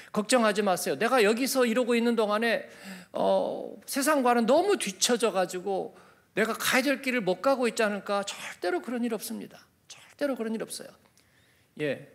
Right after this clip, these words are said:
사도 요한은 반모섬, 무인도 섬에 유배당한 상태에서 모든 것을 보았습니다.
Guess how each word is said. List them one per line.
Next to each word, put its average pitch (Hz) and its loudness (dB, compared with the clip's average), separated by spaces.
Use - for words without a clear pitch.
사도 262 2
요한은 214 4
반모섬, 233 2
무인도 262 2
섬에 233 2
유배당한 262 2
상태에서 226 -2
모든 247 2
것을 294 -2
보았습니다. 214 -6